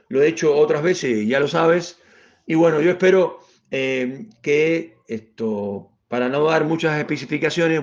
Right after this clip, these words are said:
voy a dejar que Don Diebre sea quien me haga las preguntas con respecto a lo que pasó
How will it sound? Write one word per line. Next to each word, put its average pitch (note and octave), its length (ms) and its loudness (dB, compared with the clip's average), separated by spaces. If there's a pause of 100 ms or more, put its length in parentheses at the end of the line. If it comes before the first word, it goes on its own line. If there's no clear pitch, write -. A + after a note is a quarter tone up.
voy C3+ 220 2
a D#3 120 2
dejar D3+ 500 0 (340)
que C3+ 120 -2
Don C3+ 200 0
Diebre D#3 280 4
sea D3 540 0 (300)
quien C3+ 280 -4
me C3 140 -2
haga D3+ 180 0
las D3+ 180 0
preguntas E3+ 920 0
con D3 160 -4
respecto D#3 800 0 (400)
a C#3+ 720 -2
lo C3 240 -2
que B2 80 -2
pasó D3 720 2